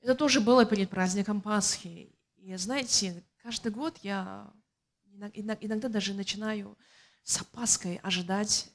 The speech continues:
это время. Я думаю, ну не дай Бог, опять что-то произойдет. Я не то что ожидаю плохого, худшего, но так как это происходит из года в год что-то, для меня это уже как-то, ну, знаете, такое,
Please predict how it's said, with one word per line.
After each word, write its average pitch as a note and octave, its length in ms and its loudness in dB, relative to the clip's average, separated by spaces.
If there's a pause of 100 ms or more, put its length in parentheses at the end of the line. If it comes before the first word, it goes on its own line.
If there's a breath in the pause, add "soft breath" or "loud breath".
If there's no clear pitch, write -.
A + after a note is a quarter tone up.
это F#3+ 180 -20
время. F#3 600 -8 (640)
Я G#3 60 -20
думаю, G#3+ 240 -8
ну A3+ 80 -2
не A3+ 120 2
дай A#3+ 140 2
Бог, A3+ 320 -4
опять B3+ 320 0
что-то G#3 300 2
произойдет. F3+ 760 -6 (1800)
Я G3 160 -2
не G#3 100 4
то D#4+ 100 0
что B3+ 160 -2
ожидаю F3+ 400 2
плохого, G#3 480 -4
худшего, G3+ 540 -2
но F3+ 480 -10 (540)
так F#3+ 100 -20
как F#3+ 160 -6
это G3 140 -2
происходит F#3+ 500 -2
из F#3+ 160 0
года G3+ 240 -4
в F#3 60 -6
год F#3+ 160 -6
что-то, G#3+ 360 -6
для F3+ 140 -10
меня F3+ 300 -6
это F3+ 160 -10
уже F3 200 -14
как-то, F#3 380 -18
ну, F3 300 -20
знаете, F#3 280 -4
такое, F3 360 -16